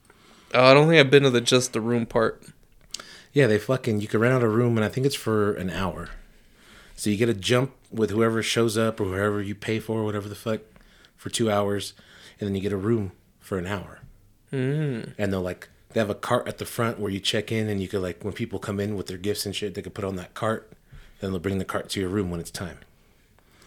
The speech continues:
Speaker 2: It's a pretty good s-, system they got going.
Speaker 1: It's probably why they're so popular.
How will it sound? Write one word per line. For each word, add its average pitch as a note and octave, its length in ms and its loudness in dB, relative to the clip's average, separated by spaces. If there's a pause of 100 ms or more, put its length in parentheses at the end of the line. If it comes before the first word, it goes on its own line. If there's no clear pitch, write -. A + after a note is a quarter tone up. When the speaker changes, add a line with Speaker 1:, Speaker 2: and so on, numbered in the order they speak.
(340)
Speaker 2:
It's - 80 -12
a - 40 -8
pretty F#3 180 8
good C#3+ 140 4
s-, - 60 -4
system - 440 -4
they F#2 60 -6
got D2 200 -8
going. E2 300 -12 (920)
Speaker 1:
It's - 100 -16
probably C3+ 240 6
why A#2 40 6
they're A2 100 2
so A#2+ 180 0
popular. B2 540 -4